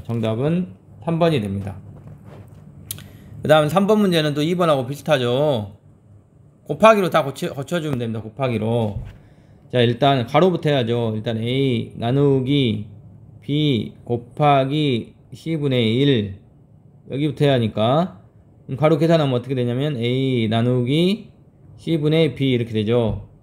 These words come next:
그러면 이제 곱하기로 고쳐야 되죠. A 곱하기 B분의 C가 되죠.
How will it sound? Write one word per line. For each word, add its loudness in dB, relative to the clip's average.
그러면 2
이제 0
곱하기로 2
고쳐야 -2
되죠. -2
A 0
곱하기 -2
B분의 0
C가 -2
되죠. 0